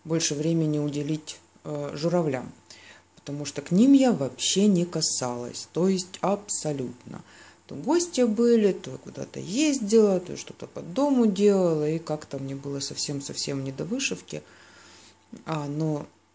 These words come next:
тянет и манит, и руки чешутся, и хочется поскорее закончить, э, долгострои свои. И, может быть, <clears throat> в качестве, э,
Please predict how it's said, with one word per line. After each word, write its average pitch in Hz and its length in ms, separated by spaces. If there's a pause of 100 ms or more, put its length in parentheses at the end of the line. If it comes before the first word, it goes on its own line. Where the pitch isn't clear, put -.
(1700)
тянет 170 420
и 147 40
манит, 214 500
и 151 60
руки 156 280
чешутся, 196 600
и 143 60
хочется 139 420
поскорее 143 560
закончить, 143 720
э, 131 320
долгострои 139 640
свои. 135 840
И, 135 60 (420)
может 143 260
быть, 135 320 (120)
<clears throat> - 100
в 196 260
качестве, 147 580 (720)
э, 160 340